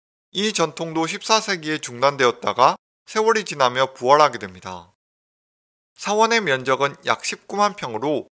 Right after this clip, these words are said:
팔십한 개의 신전, 스물한 개의 탑,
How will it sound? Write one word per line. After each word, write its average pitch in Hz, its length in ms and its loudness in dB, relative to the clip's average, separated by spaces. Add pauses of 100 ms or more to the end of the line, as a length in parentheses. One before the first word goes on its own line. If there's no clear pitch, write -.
(220)
팔십한 202 500 -2
개의 175 160 -4
신전, 165 420 -4 (220)
스물한 151 480 -6
개의 123 240 -4
탑, 117 280 2